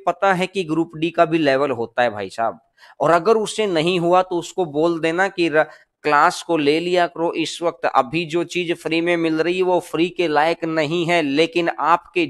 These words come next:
जॉब दिलवा जाएगी, ये मैं गारंटी दे रहा हूं। एटी फ़ोर गलत, एटी फ़ोर गलत आंसर। पंकज शेखावत, हार्दिक भास्कर, पंकज शेखावत, एटी फ़ोर गलत।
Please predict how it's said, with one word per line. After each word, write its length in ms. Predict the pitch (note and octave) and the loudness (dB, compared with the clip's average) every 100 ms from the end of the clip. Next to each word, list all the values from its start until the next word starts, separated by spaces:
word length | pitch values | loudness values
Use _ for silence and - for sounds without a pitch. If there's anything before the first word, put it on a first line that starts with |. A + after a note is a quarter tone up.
| B2 | -4
जॉब 320 | C#3 F3 E3+ | -2 0 0
दिलवा 400 | C#3+ D3+ D#3 D3+ | -2 0 4 4
जाएगी, 380 | D3 D#3+ D#3 D#3+ | 4 2 2 0
ये 200 | D#3 D#3+ | 0 0
मैं 220 | D#3 C#3+ | 0 2
गारंटी 460 | C#3+ C#3+ C#3+ D3 | 2 2 -2 -4
दे 140 | C3+ C3+ | -2 0
रहा 240 | B2+ B2 | 2 0
हूं। 140 | A#2+ A#2+ _ - - | -2 -4 _ -20 2
एटी 380 | E3+ E3+ - F3+ | 2 2 0 -2
फ़ोर 400 | - F3+ F3 C3 B2+ | 2 4 4 2 2
गलत, 400 | D#3 D#3+ C#3 - _ _ _ _ _ _ D3 | 4 6 4 2 _ _ _ _ _ _ 0
एटी 300 | D#3 E3+ E3+ | 0 2 0
फ़ोर 500 | E3+ F3 F3+ F3 - _ _ | 4 6 6 4 -2 _ _
गलत 380 | A#2+ D3 E3 E3+ E3+ | 0 4 6 6 4
आंसर। 380 | E3 D#3 D#3+ D3 | 2 4 2 4
पंकज 560 | - D#3+ D#3+ - F3 | 0 0 -2 2 2
शेखावत, 720 | D3 - D3+ D#3+ D#3+ E3 D3 - | 2 -2 2 4 6 6 4 0
हार्दिक 520 | A#2+ C#3 D3 D#3 F3 B2 | 4 4 4 0 -2 2
भास्कर, 600 | C#3+ D3 - D#3+ D#3 A2 - - | 4 4 2 4 4 4 -4 -2
पंकज 420 | C#3+ D3+ E3+ D#3+ | -2 0 0 0
शेखावत, 640 | - D3 D3+ D3+ D3+ D3 - | -2 0 4 4 4 0 -2
एटी 340 | D3+ - E3 | -2 0 -4
फ़ोर 360 | D#3 D#3+ D#3 C#3+ | 0 0 0 2
गलत। 380 | D3 D3 B2+ | 4 4 2